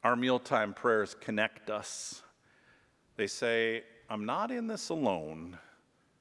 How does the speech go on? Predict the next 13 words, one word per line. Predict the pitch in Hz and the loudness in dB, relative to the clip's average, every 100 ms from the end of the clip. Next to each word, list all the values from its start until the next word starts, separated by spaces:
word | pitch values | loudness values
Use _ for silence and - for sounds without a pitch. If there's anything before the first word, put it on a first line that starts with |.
| _ - | _ -8
My | 113 | -6
soul | - 131 131 127 | -2 0 0 0
is | 123 | -4
so | - 147 147 | -4 -4 -4
grateful | 131 98 190 - - - - _ _ _ _ _ _ _ _ _ | 0 2 0 -6 -12 -12 -14 _ _ _ _ _ _ _ _ _
for | - | -12
this | 104 95 | -10 -12
bread." | - 104 82 76 - - - - _ _ _ _ _ _ _ _ _ _ _ _ _ _ _ _ _ _ _ _ _ _ _ _ _ - | -10 -6 -6 -6 -10 -16 -18 -18 _ _ _ _ _ _ _ _ _ _ _ _ _ _ _ _ _ _ _ _ _ _ _ _ _ -2
Prayer, | - 156 156 175 196 - - - - - _ - | 6 8 8 6 4 -4 -18 -20 -20 -20 _ -4
Mother | 117 117 104 | 0 2 0
Teresa | - - 131 170 - 107 - - | -2 0 2 2 2 2 0 -4
once | 107 101 - | 0 0 0
observed, | 98 80 98 87 82 - | -6 0 2 2 0 -8